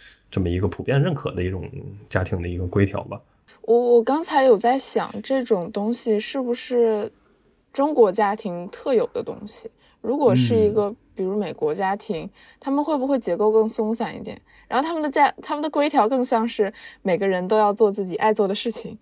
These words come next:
Speaker 2: <laughs> 要，呃，
Speaker 1: <laughs>
Speaker 2: 要活得快乐，找到生活的意义，这才是他们的规条，而不是说，呃，这样做那样做才是对的，你不这样做就要受到惩罚。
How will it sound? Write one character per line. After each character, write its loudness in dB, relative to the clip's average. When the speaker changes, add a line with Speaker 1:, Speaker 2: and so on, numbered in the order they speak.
Speaker 2:
<laughs> -20
要， 2
呃， 2
Speaker 1:
<laughs> -
Speaker 2:
要 6
活 4
得 8
快 4
乐， 2
找 2
到 2
生 0
活 6
的 6
意 0
义， 0
这 4
才 0
是 2
他 -4
们 0
的 0
规 6
条， -6
而 2
不 0
是 0
说， 4
呃， -2
这 -4
样 4
做 6
那 2
样 0
做 2
才 -6
是 -4
对 2
的， -2
你 -10
不 -8
这 0
样 0
做 2
就 0
要 0
受 -10
到 -6
惩 -12
罚。 -14